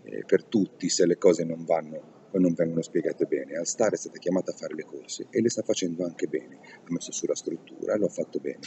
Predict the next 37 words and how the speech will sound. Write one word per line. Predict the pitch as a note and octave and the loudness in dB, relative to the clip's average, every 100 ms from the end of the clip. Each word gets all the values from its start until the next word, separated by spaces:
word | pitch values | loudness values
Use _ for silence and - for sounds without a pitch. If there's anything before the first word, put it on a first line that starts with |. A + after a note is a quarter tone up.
| - G2+ | -4 4
Non | A#2 | 6
ha | A2+ | 6
altre | E2+ D#2 D#2+ | 4 2 0
responsabilità. | D#2 - D#2+ E2+ D#2 D#2+ - D#2 - - - | 0 -2 -8 -4 -2 -2 -2 -4 -4 -20 0
Badovini | F2+ F2+ F#2 G#2 F2+ | 4 8 8 8 6
e | G2 | 6
Idon | F2+ E2 | 4 2
non | E2+ E2+ | 2 0
prendono | G2 F2+ E2+ E2 | 2 2 2 -2
punti | F#2+ F2 - E2+ - - | 0 0 0 -8 -8 -8
in | F2 | 0
quanto | G2+ F2+ F2 | 2 4 4
la | |
loro | F#2+ F#2 F2 | 6 6 6
moto | G2 - | 4 2
è | |
in | E2+ | -6
attesa | D#2+ F#2+ E2 | 0 0 0
di | E2+ | -8
omologazione, | D#2+ D#2 D#2 - G2 D#2+ D#2 | -8 -10 -10 -2 0 2 0
ma | D#2+ | -2
stanno | - E2+ | 0 -2
andando | E2 E2 D#2+ | -2 -4 -4
molto | E2+ E2 - | -4 -6 -4
forte, | - F#2+ - - - - | 4 4 4 -8 -18 -10
quindi | - E2 F#2 | -2 0 4
il | |
lavoro | G#2+ E2 D#2+ D#2 - - - | 4 4 2 -2 -4 -14 -2
di | F2+ | 4
All | G2 | 4
Star, | - - - D2 - - | 2 -6 -8 -12 -18 -2
tutto | - - F2+ | 0 2 0
sommato, | F2+ D#2+ D#2 - E2 - - - | 0 -2 -6 -6 -4 -4 -10 -2
è | - | 2
stato | G#2 E2+ - | 4 2 -2
fatto | - - - | -6 -2 4
bene. | G#2+ F2 D2 | 4 4 0